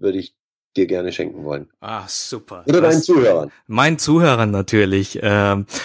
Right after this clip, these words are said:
Speaker 1: Ja.
Speaker 2: und ja, das werde ich auf jeden Fall machen. Ich mache das gleich zu einem Gewinnspiel und, äh, liebe Zuhörer, ihr könnt einfach dran teilnehmen, indem ihr eine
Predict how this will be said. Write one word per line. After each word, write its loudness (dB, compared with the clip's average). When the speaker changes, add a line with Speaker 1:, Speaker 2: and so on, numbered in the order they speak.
Speaker 1:
Ja. 4
Speaker 2:
und 0
ja, 4
das 0
werde 4
ich 2
auf 0
jeden -2
Fall 0
machen. -2
Ich -8
mache -4
das -6
gleich -4
zu -6
einem -2
Gewinnspiel 0
und, -2
äh, -6
liebe -2
Zuhörer, 0
ihr -2
könnt -4
einfach -2
dran -4
teilnehmen, -2
indem -2
ihr 0
eine -2